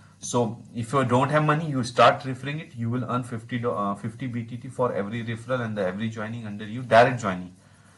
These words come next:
Okay, and apart from that, if you go, uh, here is a transaction history. So whatever the transaction has happened here, they will show you. Like I have deposited two two five zero, uh, T R X and I converted,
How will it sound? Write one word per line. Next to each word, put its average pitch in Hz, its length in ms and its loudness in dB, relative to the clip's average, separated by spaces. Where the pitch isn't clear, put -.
Okay, 143 360 -8
and 120 160 0
apart 139 280 6
from 156 140 0
that, 156 140 0
if - 100 -14
you 147 80 -8
go, 131 200 -4
uh, 117 220 0
here 135 260 -4
is 139 140 -6
a - 60 -8
transaction 113 520 -4
history. 147 480 -8
So 120 200 -4
whatever 127 400 0
the 131 140 -4
transaction 120 480 0
has 123 300 -2
happened 120 340 -4
here, 143 360 -8
they 113 180 -8
will 117 140 -10
show 113 160 -10
you. 104 160 -8
Like 113 260 -2
I 113 100 4
have 123 180 -2
deposited 113 480 -4
two 120 140 -8
two 123 100 -12
five 113 260 -4
zero, 120 420 -8
uh, 98 180 -2
T 110 140 -4
R 117 140 4
X 151 140 -4
and 113 200 -4
I 104 100 -2
converted, 113 560 -4